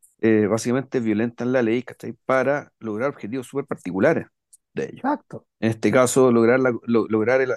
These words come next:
Speaker 1: el, el ajusticiamiento de un hombre inocente, ¿cachai? Eh, porque, eh, tu-, estuvo, puta, ah, fortuitamente involucrado en la muerte de un colega, y como el asesino era menor de edad, puta, incriminaron al mayor de edad pa-, porque mataran a alguien, ¿cachai?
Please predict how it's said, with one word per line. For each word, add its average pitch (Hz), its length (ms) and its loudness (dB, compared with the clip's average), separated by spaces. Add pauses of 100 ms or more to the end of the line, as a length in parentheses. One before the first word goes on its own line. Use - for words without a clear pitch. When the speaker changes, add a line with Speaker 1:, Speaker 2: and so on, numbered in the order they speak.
Speaker 1:
el, 104 320 -14 (440)
el - 100 0
ajusticiamiento 123 800 2
de 147 80 6
un 120 60 4
hombre 120 200 2
inocente, 110 560 0
¿cachai? 135 480 -2
Eh, 107 520 0 (1200)
porque, 147 680 2
eh, 107 260 2 (160)
tu-, 107 100 -2
estuvo, 131 440 2
puta, 95 340 -6 (240)
ah, 110 160 0
fortuitamente 127 640 0
involucrado 120 720 4
en 101 300 -8
la 107 80 -4
muerte 123 260 0
de 110 40 0
un 107 40 -4
colega, 131 480 2 (880)
y - 80 -10
como 113 140 2
el 110 60 2
asesino 139 480 0
era 127 180 0
menor 127 260 -4
de 147 120 0
edad, 139 220 -2 (580)
puta, 135 180 -8
incriminaron 120 480 -2
al 127 60 -2
mayor 127 300 -2
de 120 100 -4
edad 151 100 -2
pa-, 127 140 -6
porque 107 260 -12
mataran 117 320 0
a 175 120 2
alguien, 190 300 -4
¿cachai? - 400 -20